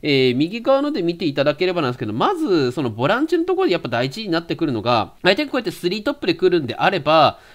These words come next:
やっぱこのフォーバックで、いわゆるざ-、ね、事足りる状態ではあるし、まあ、真ん中こうプレス来たとしても、まあ、一対、まあ、二またはキーパー含めて一対三ってところがあるから問題ないと思います。ただ、このね、えー、相手の例えば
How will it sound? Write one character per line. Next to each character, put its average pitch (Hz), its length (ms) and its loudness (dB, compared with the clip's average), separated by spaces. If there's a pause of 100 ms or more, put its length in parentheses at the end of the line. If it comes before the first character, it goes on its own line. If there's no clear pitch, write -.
や 226 100 -8
っ - 20 -2
ぱ 185 120 2
こ 180 140 0
の 147 80 2
フ 160 120 -2
ォ 170 40 4
ー 170 60 2
バ 175 80 6
ッ 175 100 -8
ク 139 140 -4
で、 143 160 4
い 143 60 2
わ 143 80 2
ゆ 127 80 0
る 120 40 -4
ざ-、 143 140 -2
ね、 165 240 0
事 160 280 -4
足 165 60 2
り 156 80 2
る 151 120 -2
状 143 180 -2
態 143 200 0
で 139 80 2
は 113 140 0
あ 123 60 4
る 120 80 -2
し、 135 360 -2 (220)
ま 196 80 -4
あ、 - 20 -2
真 175 140 4
ん 175 60 0
中 175 200 0
こ 180 120 -2
う 175 40 2
プ 180 100 -2
レ 175 100 2
ス 156 120 -10
来 - 120 -12
た 170 120 2
と 139 120 -6
し 135 60 -12
て 220 120 -4
も、 220 280 0
ま 131 320 0
あ、 - 40 -20
一 135 220 -8 (160)
対、 110 400 2
ま 131 80 -2
あ、 120 40 0
二 143 220 0
ま 117 140 -2
た 147 140 2
は 120 100 0
キ 147 160 -6
ー 127 60 -6
パ 151 100 0
ー - 20 0
含 - 160 -4
め 185 80 -2
て 185 80 -6
一 113 140 -6
対 131 240 0
三 151 320 0
っ - 20 -4
て 147 80 -14
と 143 140 -10
こ 160 100 -4
ろ 143 80 -2
が 110 80 -2
あ 104 60 0
る 101 80 -4
か 120 80 -4
ら 104 60 -4
問 160 120 -2
題 165 100 -2
な 156 120 0
い 120 60 -4
と - 80 -12
思 90 120 -14
い 85 40 -16
ま 98 100 -16
す。 - 40 -20
た 226 100 0
だ、 190 240 2 (260)
こ 226 140 -4
の 226 80 -4
ね、 247 240 -4 (100)
え 160 200 2
ー、 - 20 4
相 185 200 2
手 214 120 -4
の 208 120 -2
例 208 260 -2
え 185 40 0
ば 143 300 2